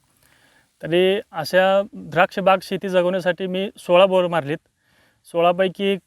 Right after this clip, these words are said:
कायला पाणी लागलं, कायला पाणी लागलं नाही, असं बऱ्यापैकी सगळं करत आलो.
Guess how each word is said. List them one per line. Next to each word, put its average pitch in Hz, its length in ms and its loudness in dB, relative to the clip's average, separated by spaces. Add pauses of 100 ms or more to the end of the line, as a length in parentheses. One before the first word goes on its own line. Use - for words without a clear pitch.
(160)
कायला 190 260 4
पाणी 190 360 -2
लागलं, 180 340 0
कायला 175 220 -2
पाणी 175 400 -4
लागलं 165 280 0
नाही, 160 160 -4 (1160)
असं 180 480 2 (460)
बऱ्यापैकी 180 560 0
सगळं 180 200 2
करत 180 220 2
आलो. 175 260 4